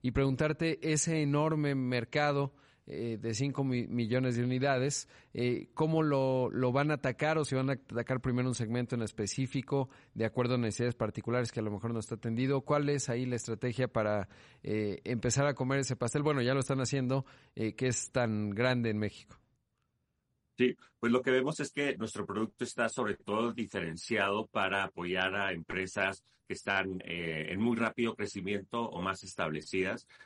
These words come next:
Speaker 2: eh, y trabajamos con, eh, pues, básicamente todas las empresas, eh, startups de más rápido crecimiento,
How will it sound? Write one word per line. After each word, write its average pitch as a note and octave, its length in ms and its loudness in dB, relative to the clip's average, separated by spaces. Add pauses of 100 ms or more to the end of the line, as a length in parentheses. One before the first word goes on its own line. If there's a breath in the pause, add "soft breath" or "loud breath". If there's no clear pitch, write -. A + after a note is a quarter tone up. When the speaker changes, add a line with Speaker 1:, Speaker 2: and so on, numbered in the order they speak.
(120 loud breath)
Speaker 2:
eh, D#2+ 160 -4
y E2 60 -6
trabajamos F#2+ 840 2
con, F#2+ 420 0 (260)
eh, E2 200 -4
pues, F2 120 -4 (220)
básicamente G2+ 560 0
todas G#2 340 0
las G2+ 160 -2
empresas, F#2+ 800 -4
eh, E2 280 -6
startups F#2+ 500 0
de E2+ 80 -6
más F2 200 -2
rápido F2+ 320 -2
crecimiento, A2+ 680 -4